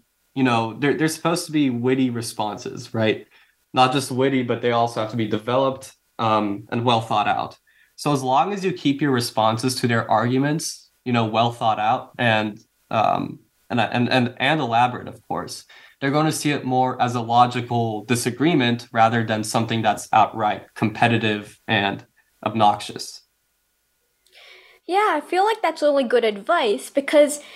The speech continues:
Speaker 2: I feel like some people just win debate tournaments by being aggressive, and that's, that's not the way to go because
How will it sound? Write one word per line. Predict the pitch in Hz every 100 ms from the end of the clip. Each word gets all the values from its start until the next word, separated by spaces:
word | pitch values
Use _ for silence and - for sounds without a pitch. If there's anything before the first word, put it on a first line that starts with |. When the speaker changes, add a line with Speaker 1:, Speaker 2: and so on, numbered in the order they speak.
| -
Speaker 2:
I | 277
feel | 311 349
like | 392 392 -
some | 359 370
people | 403 415 440
just | 330 330
win | 254 277 311
debate | 240 226 247 -
tournaments | - 226 254 269
by | - 214
being | 208 233 233
aggressive, | 254 233 330 - - 190 -
and | 220 226
that's, | 247 247 - - _ -
that's | 262 262
not | 240 233
the | 233
way | 233 214
to |
go | 214 214 330 185 202
because | - - 208 196